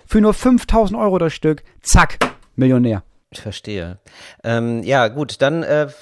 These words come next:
Speaker 2: konfrontiere ich dich mehr hiermit. Ich hätte nämlich jetzt gedacht, man macht mal wieder Fotoalben.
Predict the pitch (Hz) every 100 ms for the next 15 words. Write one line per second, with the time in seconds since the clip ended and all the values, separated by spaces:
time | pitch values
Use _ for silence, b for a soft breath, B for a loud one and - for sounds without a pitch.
0 | - - - 151 147 139 160 160 151 139
1 | 139 135 127 127 170 110 98 - 156 -
2 | 190 185 165 147 143 143 135 - 123 120
3 | 135 - - _ b b b b _ 117
4 | 127 151 - 139 127 117 110 151 - 104
5 | 82 90 90 95